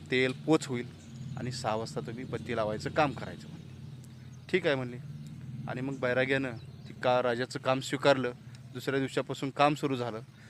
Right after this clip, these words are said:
काम सुरू झाल्यानंतर एक दिवस, दोन दिवस, असा आठवडाभर गेला. व्यवस्थित वात यायची, तेल यायचं आणि त्या ठिकाणी तो बैरागी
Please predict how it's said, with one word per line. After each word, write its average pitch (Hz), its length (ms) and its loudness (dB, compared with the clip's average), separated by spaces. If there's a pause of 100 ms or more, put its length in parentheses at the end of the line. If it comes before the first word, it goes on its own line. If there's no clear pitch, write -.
(140)
काम 143 180 6
सुरू 143 260 0
झाल्यानंतर 135 460 2
एक 127 180 0
दिवस, 123 320 -2
दोन 127 220 -2
दिवस, 120 460 -2 (800)
असा 170 180 8
आठवडाभर 175 420 10
गेला. 160 300 10
व्यवस्थित 135 500 4
वात 131 260 8
यायची, 131 280 2
तेल 131 260 0
यायचं 120 300 0
आणि 123 160 0
त्या 123 120 -2
ठिकाणी 120 340 -2
तो 131 80 -2
बैरागी 117 380 0